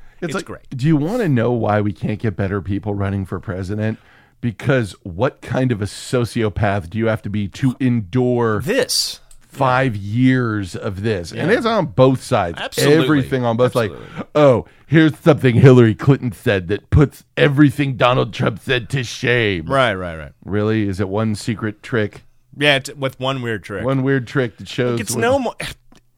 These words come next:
Speaker 2: him being a lewd asshole and her being a corrupt motherfucker.
Speaker 1: <laughs> Yeah.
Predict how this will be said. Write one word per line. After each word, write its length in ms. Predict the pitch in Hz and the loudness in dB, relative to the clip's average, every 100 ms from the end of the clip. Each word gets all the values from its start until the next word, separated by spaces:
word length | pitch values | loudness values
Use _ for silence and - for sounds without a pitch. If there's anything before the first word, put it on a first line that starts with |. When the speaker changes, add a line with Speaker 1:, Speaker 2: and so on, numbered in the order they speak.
| _ _ _ _ _ | _ _ _ _ _
Speaker 2:
him 800 | - 143 - 220 208 180 165 120 - _ _ _ _ _ 143 | -16 -10 -2 -2 0 -2 -6 -8 -16 _ _ _ _ _ -6
being 300 | 143 165 156 | -2 0 -2
a 60 | 143 | -4
lewd 440 | 135 143 147 139 - | -4 -2 0 -2 -2
asshole 760 | 135 139 - 127 104 98 104 - _ _ _ _ | -2 0 -2 -6 -6 -8 -10 -14 _ _ _ _
and 160 | - 139 | -8 -4
her 220 | 147 147 | 0 0
being 300 | 135 143 139 | 0 -2 -2
a 80 | 135 | -6
corrupt 520 | - 135 131 135 - | -6 -2 0 0 -4
motherfucker. 960 | 123 131 123 - 117 101 131 127 - - | -4 -2 -2 -4 -4 -2 -2 -4 -6 -10
Speaker 1:
<laughs> 60 | - _ _ _ _ - | -14 _ _ _ _ -14
Yeah. 300 | - 190 170 | -4 -2 -2